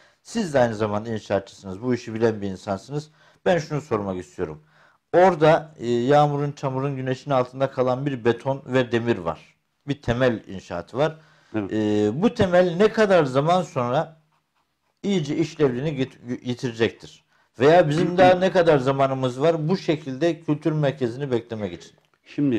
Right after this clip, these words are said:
Speaker 2: e, buradaki mevzu bahis şu. Şimdi özellikle, e, beton aksamında, demir ve beton aksamının suyla, e, irtibatın kesilmesi lazım. Özellikle bizim bu bölgedeki su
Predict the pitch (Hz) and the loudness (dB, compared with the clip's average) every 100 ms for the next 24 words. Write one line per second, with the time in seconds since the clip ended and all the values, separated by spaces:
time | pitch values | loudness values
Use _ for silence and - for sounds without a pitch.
0 | 87 85 85 92 147 151 135 104 107 98 | -4 -8 -8 -4 -2 -2 -2 -2 -2 -2
1 | 101 92 - - _ _ _ _ _ _ | -4 -4 -12 -18 _ _ _ _ _ _
2 | - 110 113 120 147 156 156 87 - _ | -12 -6 -4 0 0 -2 -4 -8 -10 _
3 | 87 82 80 80 87 - 147 113 - 82 | -10 -10 -10 -10 -10 -4 -2 -2 -6 -8
4 | 80 78 92 107 - 71 87 - 107 87 | -10 -8 -4 -4 -6 -10 -12 -8 -10 -10
5 | 90 90 156 156 - 123 123 127 - - | -12 -8 -8 -10 -10 -6 -4 -4 -8 -14
6 | 95 95 82 78 76 101 - 123 127 - | -12 -10 -12 -14 -12 -12 -4 -2 -4 -8
7 | 98 90 - 73 _ _ _ _ _ _ | -12 -10 -10 -12 _ _ _ _ _ _
8 | _ 107 131 165 165 - 117 127 107 110 | _ -4 0 0 -2 -4 -4 -4 -4 -2
9 | 127 117 107 85 - - 113 - | -2 -2 -6 -12 -12 -8 -8 -8